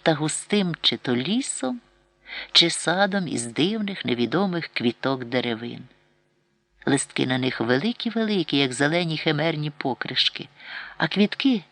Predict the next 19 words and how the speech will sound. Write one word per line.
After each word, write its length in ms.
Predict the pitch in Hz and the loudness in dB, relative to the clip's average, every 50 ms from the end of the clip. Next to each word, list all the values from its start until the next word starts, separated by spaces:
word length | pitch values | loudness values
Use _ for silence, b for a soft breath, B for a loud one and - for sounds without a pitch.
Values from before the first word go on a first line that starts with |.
| _ _ - | _ _ -2
ніби 240 | 139 160 156 175 | 0 2 2 4
поначіплювані 840 | 175 - 185 185 190 190 - - 262 247 - 226 226 208 214 202 202 | 4 4 4 4 4 4 4 2 2 2 2 0 2 2 2 2 2
червоні 460 | - - 196 185 196 208 220 196 202 | 4 4 4 4 2 2 2 2 2
миски, 580 | 196 190 202 190 - - - - 139 123 113 131 b b b b b b b b b _ _ _ _ _ _ | 2 2 2 2 0 -2 -2 0 0 0 0 -2 b b b b b b b b b _ _ _ _ _ _
сині 440 | - - - - 220 208 190 190 - | -8 -4 0 2 2 4 4 4 4
чашки 420 | - - 180 - - - 202 208 | 4 6 4 4 2 0 -2 0
та 120 | - - | 0 0
чугуни, 560 | 156 - - 175 160 165 175 156 139 127 117 B B B B B B B B B - | 0 2 2 4 4 4 4 2 2 -2 -4 B B B B B B B B B 0
блакитні 560 | - 151 170 - - 226 208 - - 208 208 | 4 4 4 4 4 2 0 2 0 0 0
дзвони, 520 | 180 175 180 175 180 165 139 127 123 123 | 0 -2 0 2 2 2 2 2 0 2
жовті 360 | 123 143 190 208 196 - - 208 | 4 4 4 4 2 0 -4 -4
цебри, 580 | - - - 214 196 170 139 117 123 123 - - | -4 2 2 4 4 4 2 -2 -4 -4 0 2
жовтогарячі 640 | - 135 135 - 175 175 190 214 220 214 - - 202 | 2 2 2 2 2 2 4 4 4 2 2 0 0
діжі, 560 | 175 170 175 202 208 175 143 123 117 120 120 B B B B B B B | -2 -2 -2 0 0 2 2 2 2 0 -2 B B B B B B B
а 100 | - 147 | -6 -6
з 140 | - - - | -6 -6 -2
того 360 | - - 175 180 156 139 131 | 2 4 4 4 4 2 0
густого 480 | 135 139 - - - 156 143 127 131 | -2 -6 -6 -2 -2 -2 0 -2 -4
лісу, 460 | 131 143 208 247 240 - - - - | -4 -2 0 0 0 0 -2 -2 -4